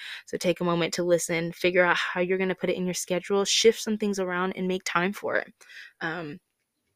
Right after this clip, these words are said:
I think when you allow yourself to pour into yourself and listen to what you need and follow through with it, um, you only become more happy, more, um, gracious for yourself. It's the same thing as being a good friend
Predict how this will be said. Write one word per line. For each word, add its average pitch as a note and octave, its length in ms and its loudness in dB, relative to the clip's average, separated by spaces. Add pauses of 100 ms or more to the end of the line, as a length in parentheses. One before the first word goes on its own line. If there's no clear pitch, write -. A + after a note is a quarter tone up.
(300)
I G3 120 0
think F#3 260 -4
when F#3 180 0
you F3+ 140 4
allow E3+ 260 6
yourself F3+ 380 0
to F#3 80 -4
pour F#3 260 2
into G3 240 2
yourself B3 400 0
and F#3 140 0
listen F#3 260 0
to F#3+ 100 -4
what F#3 160 0
you F#3 120 -2
need F#3 300 0
and F3+ 120 -2
follow F3+ 260 2
through F#3 260 0
with A3 160 0
it, C4+ 220 -2 (500)
um, E3+ 760 -6
you G3 800 4 (400)
only A3 180 8
become G#3 320 2
more F#3+ 240 4
happy, F#3 560 2 (120)
more, F#3+ 340 2 (640)
um, F3 440 -2 (380)
gracious F#3+ 340 4
for F#3+ 100 0
yourself. F3 460 2
It's - 120 -12
the F3+ 60 -8
same B3+ 340 2
thing G3+ 320 -2
as F3 120 -4
being F#3 200 -2
a F3 60 -2
good F3+ 200 0
friend F#3+ 480 2